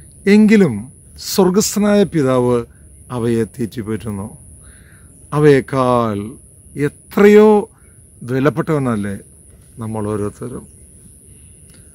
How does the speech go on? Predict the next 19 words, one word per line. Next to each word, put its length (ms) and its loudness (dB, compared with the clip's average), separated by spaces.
വീണ്ടും 360 6
ആറ് 100 6
ഇരുപത്തിയേഴിൽ 680 4
ഇപ്രകാരം 440 2
പറയുന്നു, 480 0
"ഉത്കണ്ഠ 460 4
മൂലം 500 4
ആയുസ്സിൻ്റെ 840 -2
ദൈർഘ്യം 720 2
ഒരു 180 6
മുഴമെങ്കിലും 840 -2
നിനക്ക് 320 -6
വർദ്ധിപ്പിക്കാനായി 800 -4
സാധിക്കുമോ?" 840 -14
കർത്താവ് 220 6
ചോദിക്കുക, 720 4
"നീ 120 2
എന്തിനാ 560 4
ഇങ്ങനെ 340 -4